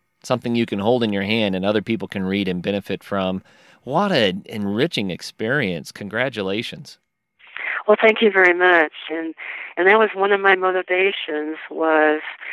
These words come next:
Speaker 2: to capture a time and place that is disappearing, not just because of the passage of time, but climate change, because our forests and tundra are greatly endangered. And, um, many of the things that I have grown to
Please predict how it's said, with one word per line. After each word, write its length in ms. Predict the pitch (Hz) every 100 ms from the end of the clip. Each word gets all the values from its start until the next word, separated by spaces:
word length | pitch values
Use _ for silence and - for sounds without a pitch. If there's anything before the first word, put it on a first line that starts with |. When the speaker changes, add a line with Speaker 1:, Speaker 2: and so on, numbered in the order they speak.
| -
Speaker 2:
to 80 | -
capture 580 | - - 208 - - 175
a 80 | 160
time 380 | - 190 190 180
and 120 | 160
place 440 | - 220 220 165 -
that 120 | 160 160
is 80 | -
disappearing, 880 | - 165 156 - - 160 147 160 220 - - - - - - - - -
not 360 | 165 170 170 156
just 160 | 170 -
because 260 | 165 160 156
of 80 | 156
the 60 |
passage 560 | - - 165 - 156 -
of 80 | 143 -
time, 480 | 269 262 156 170 170
but 160 | 147 -
climate 420 | - 175 165 139 -
change, 340 | 135 135 170 - - - - - -
because 280 | - 180 175
our 160 | 160 -
forests 420 | 175 170 165 165 -
and 120 | 156 156
tundra 500 | 165 160 160 151 151
are 40 | 151
greatly 480 | - 160 - 160 156
endangered. 680 | 151 147 147 147 143 156
And, 220 | 160 151 - - - - - - _ 160
um, 340 | 156 151 156
many 200 | 170 185
of 60 | 175
the 100 | 170 -
things 300 | 170 165 160
that 100 | 160 -
I 160 | 160 180
have 140 | 180
grown 340 | - 156 156
to 80 | 156